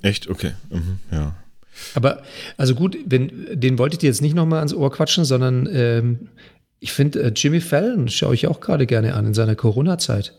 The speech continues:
Speaker 1: Ja, den guck ich mir auch an sich gern an. Grad nervt er mich ein bisschen.
Speaker 2: Warum?
Speaker 1: Weiß ich nicht.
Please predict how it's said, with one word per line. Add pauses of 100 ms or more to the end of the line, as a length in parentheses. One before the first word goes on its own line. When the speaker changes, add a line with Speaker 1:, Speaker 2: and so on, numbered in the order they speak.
(120)
Speaker 1:
Ja,
den
guck
ich
mir (100)
auch
an
sich
gern
an.
Grad
nervt
er
mich
ein
bisschen. (340)
Speaker 2:
Warum?
Speaker 1:
Weiß
ich
nicht.